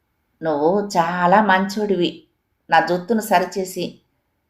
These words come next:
"సాయంత్రం ఆరు గంటల తర్వాత రా. ఇప్పుడు ఈ పక్క డోర్ నుండి బయటకు వెళ్ళు, మా వాళ్ళు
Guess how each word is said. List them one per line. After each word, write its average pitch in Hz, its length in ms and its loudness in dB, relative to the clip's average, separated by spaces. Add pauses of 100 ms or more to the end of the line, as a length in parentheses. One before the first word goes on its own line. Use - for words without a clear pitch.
(180)
"సాయంత్రం 196 640 4
ఆరు 175 320 6
గంటల 160 240 -2
తర్వాత 196 420 -4
రా. 175 300 -2 (600)
ఇప్పుడు 214 340 0
ఈ 196 160 0
పక్క 190 340 2
డోర్ 240 240 0
నుండి 196 200 0
బయటకు 196 380 -2
వెళ్ళు, 185 320 -4 (520)
మా 165 140 8
వాళ్ళు 196 300 4